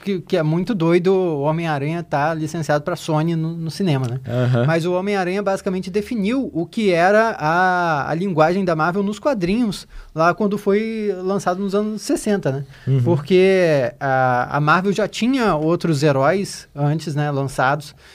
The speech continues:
Speaker 1: Ah, Quarteto Fantástico, ah, mas no, quando o Homem-Aranha saiu com aquela identidade, um cara jovem, que tinha os problemas dele, ah, e que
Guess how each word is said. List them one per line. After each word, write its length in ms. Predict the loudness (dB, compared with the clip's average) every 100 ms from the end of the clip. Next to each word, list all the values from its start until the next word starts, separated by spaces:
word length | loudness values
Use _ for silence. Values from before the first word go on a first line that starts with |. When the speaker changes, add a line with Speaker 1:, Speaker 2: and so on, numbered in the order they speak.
| -20 _
Speaker 1:
Ah, 360 | 2 4 4 2
Quarteto 320 | 0 -2 -4
Fantástico, 840 | -4 2 4 4 2 -4 -10 -10 -10 -20 -20 -6
ah, 640 | -2 0 2 0 0 -2 -6 -8
mas 500 | 0 2 2 -2 -12 -14
no, 380 | -4 -2 0 -2
quando 260 | 0 0 4
o 120 | 2
Homem-Aranha 480 | 2 0 0 0 0
saiu 460 | 2 2 4 2 2
com 100 | 0
aquela 200 | 0 0
identidade, 440 | -2 -2 -2 -2
um 40 | -2
cara 240 | 0 0
jovem, 500 | 0 2 2 2 -4 -8 -18
que 100 | -8
tinha 220 | -6 -2 -2
os 100 | -2
problemas 640 | 0 2 2 2 0 0
dele, 380 | 0 0 0 -4 -10 -20 -8
ah, 640 | -4 0 0 2 2 0 -2
e 180 | -4 -4
que 440 | -2 -2 0 0